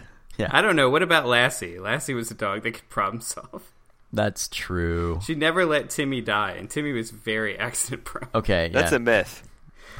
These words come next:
Speaker 2: What, that Timmy was accident prone? <laughs>
Speaker 1: No, that
Speaker 2: Or
Speaker 1: she
Speaker 2: that
Speaker 1: would
Speaker 2: a
Speaker 1: never
Speaker 2: dog
Speaker 1: let
Speaker 2: could be as smart as Lassie?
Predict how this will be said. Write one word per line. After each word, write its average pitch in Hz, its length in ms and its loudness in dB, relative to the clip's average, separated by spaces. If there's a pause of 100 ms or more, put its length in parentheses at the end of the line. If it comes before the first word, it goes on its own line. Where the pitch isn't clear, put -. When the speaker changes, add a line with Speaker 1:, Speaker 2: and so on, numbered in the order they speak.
(160)
Speaker 2:
What, 127 240 4
that 135 160 2
Timmy 156 260 2
was 156 200 2
accident 170 480 4
prone? 247 300 8 (160)
<laughs> - 120 4
Speaker 1:
No, 135 180 10
that 117 160 8
Speaker 2:
Or 160 40 10
Speaker 1:
she - 60 10
Speaker 2:
that 139 80 10
Speaker 1:
would 127 80 10
Speaker 2:
a 123 40 8
Speaker 1:
never 135 120 10
Speaker 2:
dog 131 140 10
Speaker 1:
let - 80 4
Speaker 2:
could - 120 -4
be 165 120 -2
as 156 100 -4
smart 156 280 -2
as 147 100 -8
Lassie? 143 480 -4